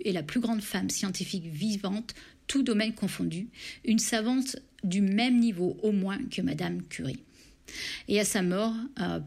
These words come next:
Pavel Alexandrov dira également d'elle qu'elle était la plus grande mathématicienne de tous les temps. Quand Albert Einstein écrit lui aussi au New York Times, Fraulein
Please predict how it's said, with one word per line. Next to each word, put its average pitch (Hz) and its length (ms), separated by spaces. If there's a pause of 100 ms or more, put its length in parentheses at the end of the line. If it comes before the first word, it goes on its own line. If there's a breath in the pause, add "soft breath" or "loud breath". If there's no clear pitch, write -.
Pavel 208 460 (140)
Alexandrov 185 680
dira 190 360
également 196 500 (140)
d'elle 180 340
qu'elle 185 200
était 202 280
la 165 120
plus 196 160
grande 190 300
mathématicienne 156 880
de 175 160
tous - 160
les 143 100
temps. - 160 (920 loud breath)
Quand 233 220 (100)
Albert 190 320
Einstein 175 540
écrit 196 280
lui 202 200
aussi - 400
au 180 100
New 226 120
York 262 200
Times, 190 320 (380)
Fraulein 247 680